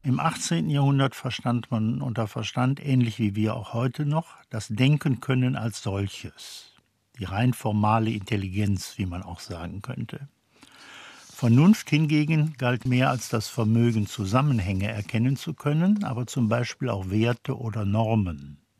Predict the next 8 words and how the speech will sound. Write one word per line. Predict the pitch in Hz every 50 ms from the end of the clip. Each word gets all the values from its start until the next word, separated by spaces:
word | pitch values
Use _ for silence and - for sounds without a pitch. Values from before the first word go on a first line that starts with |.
| _ - - - - - - - _ _ _ _
Vernunft | - - 127 107 120 139 165 185 - - - -
war | 127 135 143 165 160
also | 151 135 135 131 120 127 135 139 -
ein | - - 135 123
inhaltlich | - 202 180 160 160 135 123 120 117 107 104 _ - - 101 95 - -
richtig | 98 107 110 - - - - 101 101 104
bestimmtes | - 110 - - - 107 95 90 90 - - 92 - -
Denken. | - - 90 87 92 92 - 117 - - - - 120